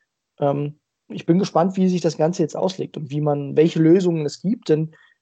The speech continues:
ich glaube, so wie es jetzt angedacht ist, kann es nicht funktionieren. Dann sind bei den ersten Corona-Fällen die Camps zu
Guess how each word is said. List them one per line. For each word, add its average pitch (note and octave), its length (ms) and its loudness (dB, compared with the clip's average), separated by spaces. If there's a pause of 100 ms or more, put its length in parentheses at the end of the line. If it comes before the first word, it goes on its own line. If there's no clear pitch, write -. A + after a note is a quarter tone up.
(200)
ich - 60 -20
glaube, D3 180 -2
so D#3+ 160 2
wie G3 60 -2
es - 140 -6
jetzt - 360 -8
angedacht F3 500 -2
ist, - 440 -10 (500)
kann D3+ 300 -4
es E3 100 -2
nicht D#3 160 -4
funktionieren. D#3 680 0
Dann C#3+ 200 0
sind C#3+ 200 -4
bei C#3 120 0
den C3 120 -6
ersten D3 580 -4
Corona-Fällen C3+ 920 -2 (600)
die C#3 80 -8
Camps D3 400 -2
zu F#3+ 340 -2